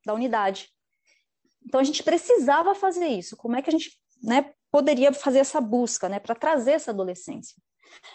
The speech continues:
Aí o Rodrigo, um dos apoiadores, e o Emerson, teve a ideia também da gente fazer uma dinâmica, que era o quê?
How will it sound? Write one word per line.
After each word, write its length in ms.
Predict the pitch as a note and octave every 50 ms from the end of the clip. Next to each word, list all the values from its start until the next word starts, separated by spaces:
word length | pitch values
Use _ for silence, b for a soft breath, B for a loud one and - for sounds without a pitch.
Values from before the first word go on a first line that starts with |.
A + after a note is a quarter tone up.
| B B
Aí 140 | - B3+ C#4+
o 40 |
Rodrigo, 420 | C#4 D#4+ D4+ A3+ G#3 A#3+ A#3+ G#3 A#3
um 80 | A#3+
dos 100 | A#3+ A#3+
apoiadores, 720 | C4+ C4 C4 - B3 A#3+ A3+ G#3 G3+ G3+ G3 G3+ G#3 G3
e 40 | G3+
o 100 | G3 G3
Emerson, 340 | G3 G#3 A3 A#3+ - - C#4
teve 200 | C#4 D4 C#4 C#4+
a 40 | C#4+
ideia 220 | B3 B3+ B3 B3
também 220 | B3 C#4 B3+ C4 B3+
da 80 | C4
gente 200 | B3+ C4 C4 -
fazer 160 | - C4+ B3+
uma 140 | C#4 C4 C4+
dinâmica, 600 | A#3+ B3 D4 D4+ D4 C4+ C4 B3+ B3+ B3+ - - _ _ _ _ _ _ _ _ _ _ _ _ _
que 160 | - G#3+ A3
era 220 | G#3+ A3 A#3+ A#3+
o 40 | B3
quê? 340 | A#3+ _ G#3+ F#3 E3+ E3